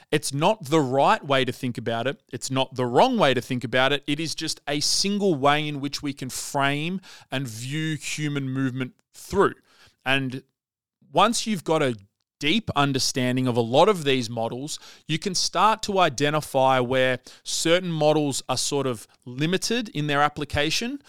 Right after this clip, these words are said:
uh, because, again, George Box, all models are wrong, that they don't have the full picture. We will never understand the full picture. However, every single model way of thinking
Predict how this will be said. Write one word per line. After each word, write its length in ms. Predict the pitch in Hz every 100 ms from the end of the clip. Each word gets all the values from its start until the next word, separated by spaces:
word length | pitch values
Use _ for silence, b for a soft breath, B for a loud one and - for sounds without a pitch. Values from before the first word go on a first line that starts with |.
| B B -
uh, 180 | 135
because, 420 | 131 131 - 151 160
again, 320 | 117 127 147
George 340 | 127 127 -
Box, 340 | 127 147 - - b b _ _ _ _ _
all 240 | 151 233
models 360 | 208 214 226 190
are 60 |
wrong, 440 | 147 131 127 185 180
that 200 | 143 -
they 140 | 151
don't 260 | 147 196 202
have 380 | - 175 170 147
the 80 |
full 260 | - 170 165
picture. 460 | - 180 - 135 117
We 160 | 139
will 120 | 143
never 340 | 143 160 175 -
understand 640 | 147 156 139 - 143 147 143
the 60 |
full 240 | 127 147 123
picture. 540 | - 160 - 120 123 - B B B
However, 680 | - 151 180 185 127 131 170 B B B B _
every 360 | 170 196 208 226
single 420 | - 202 202 180
model 540 | 139 143 156 165 156 127
way 240 | 143 139
of 100 | 123
thinking 580 | - 165 160 131 117